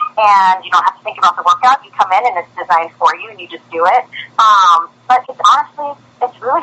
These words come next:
for everybody. You know, it's, it's a fun form of fitness. It's group training. It's, it's a way to keep people active, um, and accountable, and I think it can honestly be for anybody, any body type, any person in any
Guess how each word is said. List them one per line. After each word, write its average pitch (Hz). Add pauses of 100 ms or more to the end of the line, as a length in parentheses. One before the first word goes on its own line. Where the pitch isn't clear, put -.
for -
everybody. 202 (300)
You 208
know, 196
it's, -
it's 208
a 196 (420)
fun 233 (160)
form 220
of 208
fitness. 247
It's -
group 233
training. 220
It's, - (200)
it's 190 (120)
a -
way 196
to -
keep -
people 196
active, 202 (360)
um, 180
and 196
accountable, 214
and 180
I 175
think -
it -
can 165
honestly 196
be - (100)
for 175
anybody, 180
any 196
body 175
type, 165 (120)
any 196
person 180 (240)
in 180
any 190